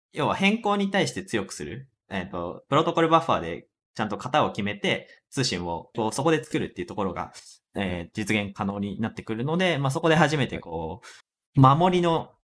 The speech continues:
Speaker 1: インフラっていうんですか？アップデートはたくさんや-、やるんだけど、守んなきゃいけないところは守るっていうのが、まあ、それによって実現できるっていうのは、まあ、一つ強みなのかなっていうふうに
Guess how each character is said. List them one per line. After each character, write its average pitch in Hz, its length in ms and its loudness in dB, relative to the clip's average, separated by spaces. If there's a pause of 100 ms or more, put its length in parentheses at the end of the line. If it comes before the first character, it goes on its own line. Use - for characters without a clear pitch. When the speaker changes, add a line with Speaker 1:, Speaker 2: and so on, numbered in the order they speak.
(320)
Speaker 1:
イ 135 140 2
ン 135 60 4
フ 135 80 2
ラ 123 100 6
っ - 120 -14
て 92 80 -8
い 85 40 -6
う - 20 -8
ん - 20 -10
で 76 80 -10
す - 100 -18
か？ - 260 -10 (140)
ア 135 120 6
ッ 135 120 -4
プ 190 100 0
デ 208 160 2
ー 196 40 -6
ト 165 100 2
は 147 120 6
た - 180 -10
く - 80 -14
さ 131 240 2
ん 135 160 -2 (160)
や-、 120 260 -2
や 127 140 0
る 160 100 2
ん 147 60 -2
だ 123 100 2
け 139 140 -6
ど、 151 340 -2 (140)
守 147 280 2
ん 123 40 2
な 113 80 0
き 101 80 -6
ゃ 87 40 -2
い 73 60 -6
け 107 80 -6
な 101 80 -2
い 98 60 -8
と 131 80 -8
こ 151 100 0
ろ 104 140 4
は 101 100 0
守 104 200 -2
る - 40 -12
っ - 20 -20
て 143 140 -6
い 156 100 0
う 156 40 0
の 160 100 -2
が、 110 420 2
ま 110 200 0
あ、 - 20 -6
そ 123 100 0
れ 113 80 2
に 117 60 2
よ 127 60 0
っ 131 40 -8
て 135 120 -4
実 104 240 -6
現 113 120 0
で 117 80 -4
き 139 120 -4
る 120 60 -8
っ - 20 -20
て - 120 -8
い 185 40 -2
う - 20 -2
の 185 80 -2
は、 175 220 0 (180)
ま - 80 -4
あ、 - 20 0
一 - 200 -4
つ 76 180 -8
強 107 240 -6
み 92 120 -4
な 78 100 -8
の 82 80 -12
か 135 100 -6
な 143 140 0
っ - 180 -14
て 71 80 -16
い 71 60 -8
う - 20 -10
ふ - 60 -14
う 73 80 -10
に 65 100 -12